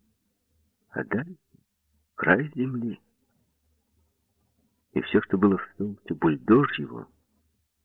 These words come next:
с минуту отражалось во взгляде его серых глаз. Но с особенностями образа солнца, определяемыми логикой его развития, переплетаются черты иного рода,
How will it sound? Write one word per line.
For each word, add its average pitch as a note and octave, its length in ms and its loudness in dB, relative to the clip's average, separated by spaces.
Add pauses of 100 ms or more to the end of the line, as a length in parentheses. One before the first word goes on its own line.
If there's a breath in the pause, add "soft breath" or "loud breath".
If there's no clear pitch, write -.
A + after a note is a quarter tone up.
(420)
с - 40 -20
минуту C#3+ 480 -2
отражалось F#2 600 -6 (160)
во D3 100 -4
взгляде G#2+ 560 -8
его A2 220 -8 (160)
серых - 340 -6
глаз. - 300 -12 (1700)
Но F2 240 -4
с - 160 -14
особенностями G2+ 960 0
образа - 440 2 (100)
солнца, - 480 -4 (480 loud breath)
определяемыми A2+ 960 2 (160)
логикой F2 720 2
его B1+ 260 -10
развития, D#2 720 -10 (680 soft breath)
переплетаются F3 800 0
черты - 380 -6
иного C3+ 400 -6
рода, B2+ 320 -6